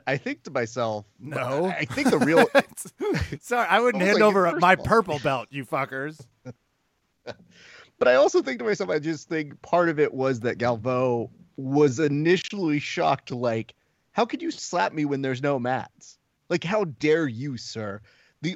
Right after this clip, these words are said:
Speaker 1: only thing that crossed my mind is that this just plays into Gordon's realm. He couldn't get a match with him. Andre Galvão seemed to be,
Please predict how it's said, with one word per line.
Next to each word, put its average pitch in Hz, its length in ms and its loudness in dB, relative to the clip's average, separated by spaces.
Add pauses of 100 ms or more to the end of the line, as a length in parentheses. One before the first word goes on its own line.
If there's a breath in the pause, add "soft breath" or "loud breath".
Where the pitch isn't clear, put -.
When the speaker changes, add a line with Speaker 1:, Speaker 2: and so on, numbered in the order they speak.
(100)
Speaker 1:
only 262 320 2
thing 254 260 -4
that 208 140 -4
crossed 175 260 0
my 151 140 2
mind 101 480 -4 (480)
is 143 200 -2
that 127 280 0 (100)
this 139 300 -4
just 185 340 -2
plays 160 380 2
into 143 180 -2
Gordon's 123 420 -2
realm. 98 200 -4
He 123 60 -4
couldn't 214 340 0
get 196 100 2
a 165 40 2
match 123 280 0
with 110 140 -8
him. 110 260 -6 (460 soft breath)
Andre 190 260 0
Galvão 139 480 2
seemed 135 320 -6
to 123 60 -4
be, 117 300 -6